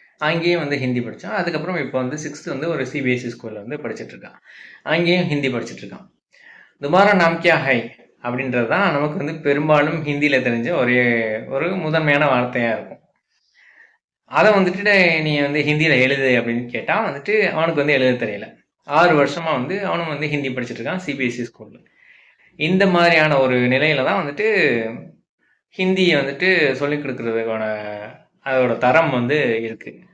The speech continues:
So, அந்த ஒரு நிலையில வந்துட்டு இதை கொண்டு வந்தும் வந்து ஒரு பயன்பாடும் கிடையாது. ஏன்னா, அஞ்சு வருஷம் படிச்சவங்களுக்கும் வந்து எந்த ஒரு வார்த்தையும் தெரியல. அதை வந்து நம்ம,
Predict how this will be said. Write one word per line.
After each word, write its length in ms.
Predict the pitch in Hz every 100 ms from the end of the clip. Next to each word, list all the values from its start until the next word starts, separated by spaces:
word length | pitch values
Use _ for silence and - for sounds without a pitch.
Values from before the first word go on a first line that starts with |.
| _ _ _
So, 180 | - 175
அந்த 340 | 165 151 175
ஒரு 200 | 190 170
நிலையில 320 | 139 147 180 160
வந்துட்டு 400 | 131 123 180 226 -
இதை 340 | 135 135 135 -
கொண்டு 300 | 147 185 214
வந்தும் 340 | 180 151 214
வந்து 240 | 220 185 226
ஒரு 300 | 196 185 185
பயன்பாடும் 520 | 165 175 175 165 165
கிடையாது. 420 | 123 117 101 98 - _ _ - - -
ஏன்னா, 80 |
அஞ்சு 280 | 127 127 123
வருஷம் 280 | 123 123 151
படிச்சவங்களுக்கும் 640 | 120 123 143 131 123 160
வந்து 200 | 139 151
எந்த 180 | 147 135
ஒரு 140 | 131
வார்த்தையும் 380 | 123 135 127 127
தெரியல. 340 | 123 117 - -
அதை 200 | 170 151
வந்து 140 | 151
நம்ம, 200 | 156 131